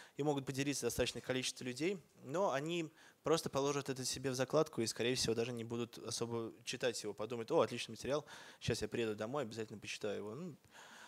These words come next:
дома его встретит, э, кто-нибудь, или «Сон», или «Приставка», или, э, любимый сериал. В общем, материал будет висеть в закладках до тех пор, пока, э, этот человек не снизойдёт до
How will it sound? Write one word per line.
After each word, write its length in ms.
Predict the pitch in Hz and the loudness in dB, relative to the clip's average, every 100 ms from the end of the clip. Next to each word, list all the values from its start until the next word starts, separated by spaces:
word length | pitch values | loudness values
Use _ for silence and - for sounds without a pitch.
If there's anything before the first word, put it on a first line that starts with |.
| - - - | -18 -20 -20
дома 560 | 113 127 123 120 113 110 | -2 0 2 2 4 2
его 300 | 107 110 110 | 0 -2 -2
встретит, 480 | 104 - 110 - 101 - - | -2 -2 -2 -4 -8 -12 -6
э, 640 | 101 98 95 95 95 90 - - | -2 -2 -2 -2 -4 -6 -8 -10
кто-нибудь, 760 | - 98 107 139 - - - | -8 -8 -6 -6 -4 -4 -6
или 280 | 110 110 101 | -6 -6 -4
«Сон», 600 | 92 - 123 123 113 107 | -2 0 0 0 -4 -6
или 460 | 101 104 101 98 95 | -6 -4 -2 -2 -4
«Приставка», 920 | 98 98 - 123 123 - 104 101 101 101 | -6 -4 2 4 2 -2 -4 -2 -2 -4
или, 560 | 101 101 101 98 98 - - - - - - - - | -4 -4 -4 -4 -6 -10 -14 -16 -14 -16 -18 -8 0
э, 120 | 107 | 2
любимый 340 | 110 117 123 | 2 0 0
сериал. 380 | 117 135 151 170 | 0 4 8 8
В 20 | |
общем, 480 | 147 139 139 127 120 | 8 4 0 -2 -2
материал 380 | 123 - 147 165 | -2 2 4 4
будет 180 | 135 127 | 4 -4
висеть 240 | 123 127 | -2 -2
в 40 | 117 | -2
закладках 500 | - 131 127 113 107 | 0 2 0 -2 -6
до 100 | 104 | -6
тех 140 | 110 | -2
пор, 140 | 123 | -2
пока, 340 | 120 110 110 107 | -2 0 2 2
э, 420 | 101 101 95 98 107 | 2 -2 -4 -6 -6
этот 160 | 104 110 | -6 -4
человек 280 | - 110 - | -2 -2 -4
не 120 | 104 | -8
снизойдёт 520 | - 107 104 107 104 | -6 -2 0 2 2
до 200 | 107 101 | 2 0